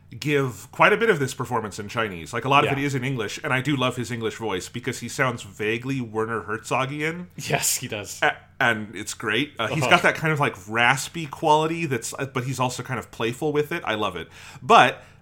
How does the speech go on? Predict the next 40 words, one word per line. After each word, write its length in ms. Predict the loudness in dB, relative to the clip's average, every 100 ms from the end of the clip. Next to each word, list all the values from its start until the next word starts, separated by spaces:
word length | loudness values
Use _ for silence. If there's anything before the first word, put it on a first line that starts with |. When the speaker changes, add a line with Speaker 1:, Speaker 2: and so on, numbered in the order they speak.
| _ -4
Speaker 1:
it's 180 | -2 2
also, 220 | 2 2
like, 240 | 0 0 -2
you 180 | -4 -2
meet 300 | 0 -2 0
the 80 | 0
character 380 | 2 2 2
speaking 420 | -4 -6 -10 -10 -10
his 180 | -10
native 240 | -8 -10 -10
tongue. 160 | -14 -14 -6
Like, 240 | -6 0
that's 260 | 4 4 2
an 80 | -4
Speaker 2:
Yeah. 60 |
Speaker 1:
important 480 | -4 -6 -6 -10 -16
thing, 240 | -12 -12 -12 -8
and 280 | -6 -4 -6
it's 200 | -8 -10
cool, 420 | -6 -4 -4 -4
and, 340 | -4 -4 -2
yeah. 240 | 0 0 0
And 120 | 2
that 100 | 4
opening 260 | 6 4 0
sequence, 400 | -2 -2 -4 -4
beyond 400 | -2 4 4 4
just 280 | 0 -4 -6
the 120 | -8 -6
coolness 420 | -4 -2 -2 -2
of 100 | 0
actually 320 | 0 -2 -6
doing 160 | -6 -6
it 60 |
in 120 | -6 -6
Chinese, 540 | -6 -6 -6 -8 -8 -16 -20 -20 -2
it's 180 | 0 2
such 180 | 0 0
a 60 |
great, 320 | 0 0 0